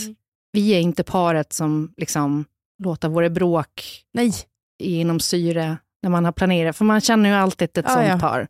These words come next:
Speaker 1: Men ja, gud ja, det gör man ju verkligen. Och det är
Speaker 2: Ja.
Speaker 1: jättejobbigt för alla.
Speaker 2: Ja.
Speaker 1: Mm.
Speaker 2: Och att så här, man biter ihop och sen, man håller inte på heller och passivt aggressivt pika varandra under middagar, utan det är så här.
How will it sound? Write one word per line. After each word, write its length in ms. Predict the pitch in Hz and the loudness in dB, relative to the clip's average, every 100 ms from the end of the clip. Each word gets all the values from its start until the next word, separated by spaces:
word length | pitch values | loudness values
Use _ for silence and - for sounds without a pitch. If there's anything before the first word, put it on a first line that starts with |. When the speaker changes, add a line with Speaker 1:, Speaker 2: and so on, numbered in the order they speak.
| - | -8
Speaker 1:
Men 140 | - 247 | 0 2
ja, 120 | 214 | 2
gud 320 | 208 262 185 | 2 0 2
ja, 100 | 156 | 0
det 100 | 190 | 2
gör 80 | 180 | 2
man 120 | 170 | 2
ju 40 | |
verkligen. 360 | 170 165 - 151 | 2 0 -2 -2
Och 60 | 202 | 2
det 40 | |
är 40 | 220 | 2
Speaker 2:
Ja. 100 | 208 | 2
Speaker 1:
jättejobbigt 680 | 202 - _ 208 190 165 - | -2 -4 _ 0 2 0 -2
för 80 | |
alla. 320 | 151 156 139 - - | -2 0 -2 -6 -6
Speaker 2:
Ja. 280 | 202 160 - 196 | -4 -4 -6 0
Speaker 1:
Mm. 220 | 185 185 | 0 0
Speaker 2:
Och 200 | - 196 | -2 -6
att 80 | 185 | -4
så 100 | - | -2
här, 40 | 165 | 0
man 180 | 170 | 0
biter 280 | 175 165 - | 0 -2 -2
ihop 360 | 151 160 - - | -2 -2 -4 -8
och 160 | 156 | -6
sen, 360 | - 156 151 147 | -4 -2 -2 -4
man 140 | 185 165 | -2 -2
håller 140 | 165 | 0
inte 160 | 156 170 | -2 -2
på 100 | 160 | -4
heller 260 | 160 151 | -2 -4
och 120 | 143 | -4
passivt 460 | - 151 - 156 - | -6 -8 -6 -8 -8
aggressivt 640 | - 151 147 143 - 131 _ | -6 -6 -4 -4 -6 -8 _
pika 440 | 190 165 - 147 | -6 -6 -6 -6
varandra 280 | 143 147 147 | -2 0 2
under 180 | 151 160 | 2 2
middagar, 560 | 160 160 180 165 139 135 | 0 0 0 -2 -2 -4
utan 280 | 151 160 | -4 -4
det 60 | 180 | -2
är 60 | 190 | -2
så 140 | - | -4
här. 200 | - - | -8 -12